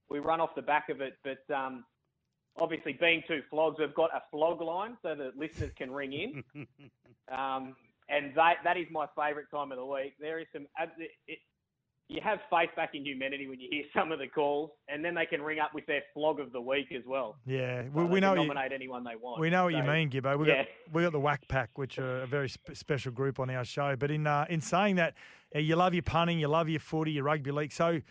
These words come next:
Speaker 3: what comes first? Is it the, the horses, or is it the rugby league, or is it fifty fifty?
Speaker 1: Yeah, it's, it's probably fifty fifty. Uh, work-wise, it's, work-wise, it's, it's the horse racing, and, and that's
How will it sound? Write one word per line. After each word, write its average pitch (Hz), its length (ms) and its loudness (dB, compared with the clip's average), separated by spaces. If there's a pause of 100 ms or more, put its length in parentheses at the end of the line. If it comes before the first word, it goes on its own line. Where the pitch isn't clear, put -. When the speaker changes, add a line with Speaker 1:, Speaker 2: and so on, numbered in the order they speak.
(340)
Speaker 3:
what 190 240 2
comes 180 280 4
first? 165 440 4
Is 135 160 -4
it 147 100 -10
the, 131 760 -2
the 131 120 -4
horses, 196 680 2
or 151 300 2
is 131 100 -4
it 139 80 -10
the 135 260 -2
rugby 135 320 -2
league, 143 280 0
or 139 160 0
is 120 80 -6
it - 80 -16
fifty 151 300 -4
fifty? 135 440 -4 (1600)
Speaker 1:
Yeah, 214 220 6
it's, 233 140 0
it's - 200 -4
probably 247 380 4
fifty 233 300 -6
fifty. 285 460 -6 (180)
Uh, 208 240 4
work-wise, 214 560 4
it's, 175 140 -8 (400)
work-wise, 202 500 -4
it's, - 120 -12 (420)
it's 165 140 -14 (100)
the 165 100 -4
horse 170 300 -2
racing, 165 460 -4
and, 147 360 -8
and 156 120 -6
that's 170 120 -2